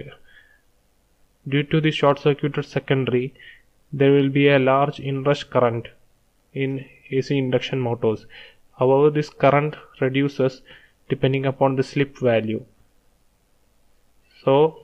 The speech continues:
when the slip start to reduce, the short circuit condition slowly start to diminish and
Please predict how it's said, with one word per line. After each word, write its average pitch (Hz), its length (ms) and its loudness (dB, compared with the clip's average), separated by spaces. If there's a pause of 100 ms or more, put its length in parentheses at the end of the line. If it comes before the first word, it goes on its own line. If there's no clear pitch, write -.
(220)
when 131 320 -4
the 123 380 2
slip - 360 -4
start 139 380 2
to 147 80 4
reduce, 135 480 2 (480)
the 123 360 0
short 127 260 -2
circuit 143 420 -4
condition 131 600 -2 (640)
slowly 135 360 0
start 131 460 -2
to 139 100 -4
diminish 127 480 -2 (540)
and 127 360 -4